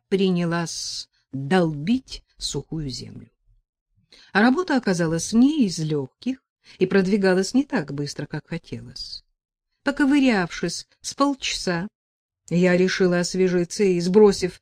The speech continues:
с себя испачканную кровью одежду, залезла в бассейн. Сразу стало легче, а может, всё не так уж и плохо, как кажется на первый взгляд.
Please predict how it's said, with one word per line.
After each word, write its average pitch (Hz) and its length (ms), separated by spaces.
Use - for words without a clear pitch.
с - 80
себя 196 500
испачканную 165 720
кровью 175 480
одежду, 180 520
залезла 165 520
в 143 40
бассейн. - 480
Сразу 156 420
стало 139 320
легче, 240 600
а 180 120
может, 226 340
всё - 380
не 233 200
так - 340
уж - 200
и 233 40
плохо, - 720
как - 220
кажется 175 480
на 208 120
первый 214 360
взгляд. 127 480